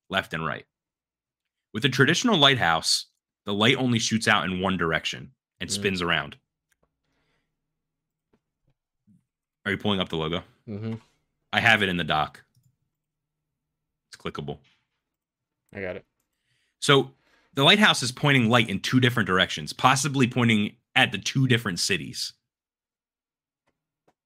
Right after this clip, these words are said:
Speaker 2: Yeah.
Speaker 1: Does that make sense to you?
Speaker 2: No, it does. Yeah.
Speaker 1: And just to give credibility behind the, uh, the logo,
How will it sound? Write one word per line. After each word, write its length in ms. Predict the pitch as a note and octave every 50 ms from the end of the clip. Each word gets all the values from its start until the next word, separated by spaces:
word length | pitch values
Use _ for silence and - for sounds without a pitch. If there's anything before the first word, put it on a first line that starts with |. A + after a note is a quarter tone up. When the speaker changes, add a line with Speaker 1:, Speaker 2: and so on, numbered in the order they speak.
| _ _ _ _ _ _ _ _ _ _ _ _ _ _ _ _ _ _ _ _ _ _ _ _ _ _ _
Speaker 2:
Yeah. 200 | - A2+ D#3 F3+ - _
Speaker 1:
Does 100 | - G2+ G#2 -
that 60 | A2+
make 160 | A#2 A#2 G#2+
sense 240 | - A2 F#2+ F2+ -
to 100 | - E2
you? 120 | C2 C#2+ - _ _ _ _
Speaker 2:
No, 160 | - D#3+ G3+ E3
it 80 | A2+ -
does. 240 | F#3 G3+ D#3 - -
Yeah. 100 | D3 D3 - _ _ _ _ _ _ _ _ _ _ _ _ _ _ _ _ _ _ _ _ _ _ _ _ _ _ _ _
Speaker 1:
And 120 | - C#3+ C3+
just 180 | D3 D3+ -
to 80 | - E3
give 180 | D3+ E3+ D3+ B2
credibility 500 | B2+ D3 C3 B2+ A#2+ B2 A#2+ A#2+ A#2 A2
behind 360 | G#2+ G2+ G#2+ A2 G#2+ G2+ F#2+
the, 100 | F#2+ F#2+ F#2 F#2+ D#2
uh, 280 | - F#2 F#2+ F#2 F2+ E2+ - _ _
the 80 | -
logo, 460 | F#2+ G2+ G#2 G#2 F#2+ F#2+ E2+ E2 E2